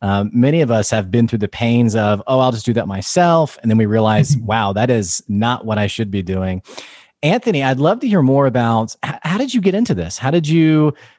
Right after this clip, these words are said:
Speaker 1: uh, I mean, has this always been a gifting? Is this more of a passion that you, you worked into proficiency? I mean,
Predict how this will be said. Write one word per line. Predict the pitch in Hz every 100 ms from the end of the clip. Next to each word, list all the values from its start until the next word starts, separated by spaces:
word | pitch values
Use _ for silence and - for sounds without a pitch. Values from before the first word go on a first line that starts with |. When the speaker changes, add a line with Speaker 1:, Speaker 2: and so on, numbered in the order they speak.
| _
Speaker 1:
uh, | 123 127 131
I |
mean, | 139
has |
this | 151 151
always | 175 156
been | 139
a | 110
gifting? | 92 202 - 240 226 208
Is | 113
this | 117 -
more | 127
of | 107
a |
passion | - 120 143 - 151
that | 127
you, | 120 113 113 123
you | 113
worked | 113 127 160 -
into | - 135 147 143 - 135
proficiency? | 120 117 - 165 208 180 190 190 185
I | 131
mean, | 123 120